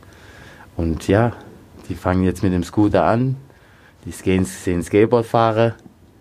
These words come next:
hoffentlich, ja, be-, beeinflusst es sie mal, wo sie dann irgendwann mal den Scooter auf die Seite legen und dann doch mit dem Skateboardfahren anfangen.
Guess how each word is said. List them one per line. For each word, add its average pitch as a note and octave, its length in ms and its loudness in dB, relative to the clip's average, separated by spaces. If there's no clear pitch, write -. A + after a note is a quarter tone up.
hoffentlich, A#2+ 580 -4
ja, D3+ 260 -6
be-, G#2+ 360 0
beeinflusst A#2 580 0
es A#2+ 140 -2
sie B2 140 0
mal, B2+ 380 2
wo A2 100 0
sie G#2+ 160 -2
dann G#2 160 -2
irgendwann A2 400 0
mal G2+ 140 -2
den G2+ 100 -2
Scooter A2+ 360 2
auf A2 100 -2
die G#2+ 80 -6
Seite G#2 360 0
legen G#2 380 0
und F#2+ 180 0
dann G2+ 140 2
doch A2 240 0
mit E2+ 120 -2
dem D#2 120 -2
Skateboardfahren D2+ 640 -4
anfangen. D#2+ 380 -2